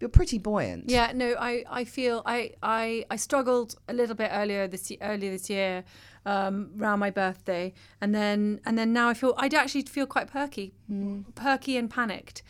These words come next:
Speaker 2: which
Speaker 1: Mm.
Speaker 2: again is, like, quite a strange
Speaker 1: It's a funny old
Speaker 2: like,
Speaker 1: chemical equation, that,
Speaker 2: balancing,
Speaker 1: isn't it?
Speaker 2: okay, yes, exactly. So I really, I want to put good out into the world, and yet at the same time, um, I'm terrified of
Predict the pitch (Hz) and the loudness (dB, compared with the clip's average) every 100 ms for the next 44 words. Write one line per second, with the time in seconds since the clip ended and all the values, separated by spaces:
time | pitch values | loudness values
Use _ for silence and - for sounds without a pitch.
0 | - 214 - 190 226 285 269 214 185 - | -14 -6 -2 0 4 6 6 6 2 0
1 | 196 - 208 190 - 226 208 196 190 180 | -2 0 -4 -4 -4 -2 -2 -2 -4 -6
2 | - - 175 180 - 202 185 175 165 160 | -8 -8 -4 -4 0 2 4 6 4 4
3 | - - - - - - - 185 160 151 | -4 -16 -20 -12 -6 -6 -2 0 0 0
4 | 160 147 - - - - - 165 131 233 | -2 -2 -8 -16 -10 -6 0 2 4 4
5 | 220 - 202 127 120 - 208 202 - 240 | 4 0 -2 -2 -2 -4 -6 -6 -6 -2
6 | 196 - - 214 - 196 - 214 214 208 | -2 -4 -4 -2 -2 -6 -2 0 0 2
7 | 262 247 220 233 233 - 262 247 285 277 | 2 2 0 0 -2 6 6 6 2 4
8 | 220 190 - 185 - 185 175 170 202 - | 4 2 -2 -8 -6 -2 -2 -2 -4 -10
9 | - - - 202 220 208 190 233 208 220 | -20 -20 -14 -2 0 0 0 -4 -4 -2
10 | 196 190 196 190 180 180 175 - - - | -2 -2 0 0 0 -2 -6 -12 -20 -6
11 | 185 180 180 190 196 - 190 170 - 170 | -2 0 -2 -4 -6 -4 -2 -2 -2 -6
12 | 165 165 - - _ _ - - - - | -6 -8 -14 -20 _ _ -20 -20 -20 -8
13 | 175 165 - | -4 -4 -8